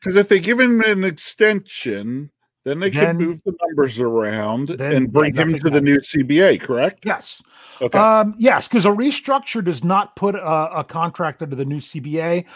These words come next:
Speaker 2: because you're not changing anything other than how you're distributing the money. So if you
Speaker 1: Right.
Speaker 2: really want a full breakdown of that,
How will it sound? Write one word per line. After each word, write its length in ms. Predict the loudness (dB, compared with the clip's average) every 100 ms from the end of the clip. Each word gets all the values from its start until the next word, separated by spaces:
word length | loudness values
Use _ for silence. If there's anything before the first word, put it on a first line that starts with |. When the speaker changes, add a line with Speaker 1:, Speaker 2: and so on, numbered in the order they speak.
| -20 -10
Speaker 2:
because 320 | -8 -2 -2
you're 80 | 0
not 380 | 2 2 2 -2
changing 800 | -6 -2 0 0 -2 -4 -4 -6 _ _ -6
anything 500 | 0 0 0 -2 0
other 220 | 2 2
than 160 | 2 0
how 140 | 0
you're 320 | -2 -2 -4 -8 _ _ _ -20 -20 -12
distributing 540 | -10 -4 -4 -2 -4
the 80 | -4
money. 320 | -6 -14 _ _
So 280 | -10 -10 -10 -16
if 180 | -8 -4
you 60 | -2
Speaker 1:
Right. 40 |
Speaker 2:
really 180 | 0 0
want 180 | 0 -2
a 20 |
full 200 | -4 -4
breakdown 440 | 0 -2 0 -2
of 60 | -2
that, 200 | -8